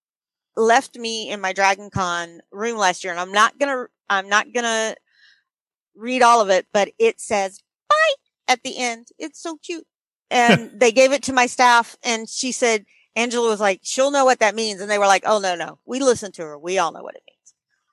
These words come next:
Speaker 1: And they listen to me because then they can harass me later and go, "You didn't make any sense then." I'm like, "I know, I know. I got confused. Stop." So, yeah. What about you?
Speaker 2: Yeah. Oh, wh-, what, what, what, what about, what about me?
Speaker 1: What about, what?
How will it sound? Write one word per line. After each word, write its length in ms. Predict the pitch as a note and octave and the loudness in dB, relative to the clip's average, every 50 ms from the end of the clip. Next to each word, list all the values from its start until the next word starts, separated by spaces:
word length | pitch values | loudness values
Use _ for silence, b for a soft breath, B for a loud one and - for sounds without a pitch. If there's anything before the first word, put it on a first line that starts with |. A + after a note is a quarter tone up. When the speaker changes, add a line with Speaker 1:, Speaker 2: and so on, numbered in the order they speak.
| _ - | _ -4
Speaker 1:
And 180 | G#3+ A3+ A#3+ | -2 0 2
they 180 | C4+ D4 F4+ G4+ | 2 2 4 2
listen 340 | F#4 D#4+ - - C#4 B3+ B3 | 2 0 0 -2 -6 -8 -8
to 180 | - - A#3+ A#3 | -8 -10 -8 -8
me 140 | A3+ A3+ | -8 -8
because 400 | G#3 G#3+ F#3 - A#3+ G3+ F#3+ F#3 | -8 -8 -4 -2 -2 -2 -2 -2
then 200 | F3 G3 G3 G3 | -4 -4 -4 -4
they 120 | F#3+ F#3 E3+ | -6 -8 -8
can 180 | - F3 E3 E3 D#3+ D3 | -8 -12 -20 -18 -14 -12
harass 420 | F3 E3+ F3 F3 E3+ E3+ E3 - | -4 2 4 4 4 4 0 -4
me 120 | F#3 F3+ F3 | -8 -4 0
later 300 | F3+ F3+ F3+ E3 F3 E3+ | 2 2 2 0 -2 -4
and 160 | D#3+ D#3+ D#3+ | -6 -6 -8
go, 260 | D#3 D#3 D3+ D#3+ - _ _ _ _ _ _ _ | -8 -10 -10 -12 -16 _ _ _ _ _ _ _
"You 140 | - C#4+ G#4+ D5+ | 0 2 4 4
didn't 100 | C#5+ F#4 | 4 4
make 180 | C#4+ B3 - - | 4 2 2 2
any 140 | A3 G3+ G3 | -2 -2 -4
sense 360 | E3+ - - B3+ A#3 - - | -6 -6 -6 -6 -6 -8 -8
then." 240 | - G3 F3 E3 D3+ | -8 -6 -6 -6 -6
I'm 120 | - A3+ | -8 -8
like, 180 | B3 C#4+ C#4 - - | -6 -6 -4 -2 0
"I 140 | C#4+ D4+ D4 | 0 0 2
know, 500 | C4+ B3 B3 A#3+ A#3+ A#3 A#3 A#3 - - | 0 0 0 0 -2 -2 -4 -6 -8 -6
I 120 | B3 B3 | -4 -2
know. 340 | B3+ B3 A#3+ A#3+ A#3+ A#3 A#3+ | 0 0 0 0 0 0 0
I 80 | - - | 0 0
got 180 | - A#3+ - - | 0 0 -2 -2
confused. 580 | - B3+ - - G#3+ G#3 G#3 G#3 G3+ G3 F#3+ - | -6 -14 -14 -14 -14 -14 -14 -14 -16 -16 -16 -18
Stop." 320 | - - G#3+ G#3 - - _ _ _ _ _ _ _ _ _ _ _ _ _ _ | -8 -2 0 0 0 -2 _ _ _ _ _ _ _ _ _ _ _ _ _ _
So, 280 | _ - - E3 D#3 C#3+ _ _ - | _ -10 -8 -8 -8 -8 _ _ -8
yeah. 100 | - C#3 - - _ _ _ _ _ _ _ _ _ - | -8 -8 -8 -12 _ _ _ _ _ _ _ _ _ 0
What 120 | - D4 | 2 4
about 180 | D4 D4 C4+ F#3+ | 4 4 4 2
you? 80 | D#3 G#3+ - - _ B B B B B B _ _ _ _ _ _ _ _ _ - | 0 -2 -4 -6 _ B B B B B B _ _ _ _ _ _ _ _ _ -10
Speaker 2:
Yeah. 60 | F#3+ | -6
Oh, 280 | F#3 D#3 C#3 B2 C3 D3 | -4 -2 -2 -4 -4 -8
wh-, 240 | D#3+ D#3+ F3+ F3 E3+ | -10 -8 -8 -2 2
what, 220 | D#3+ E3 E3+ D3+ D3 | 2 2 2 2 2
what, 160 | D#3 E3 D3+ | 0 0 0
what, 160 | C#3 C#3+ D#3+ | 0 -2 -2
what 120 | C#3 B2+ B2 | -2 -4 -2
about, 220 | B2 C3 B2 A2+ | 0 0 -2 -2
what 100 | A2+ A2 | -4 -6
about 160 | G#2 A2 G#2+ | -8 -8 -10
me? 180 | A2 G#2 G2+ G2+ - | -10 -12 -16 -16 -10
Speaker 1:
What 200 | G#3+ G#3+ A3 A#3 | -4 -2 2 4
about, 220 | A#3+ A3+ G#3 F#3+ | 4 4 4 4
what? 180 | G3 F#3+ - | 2 0 -2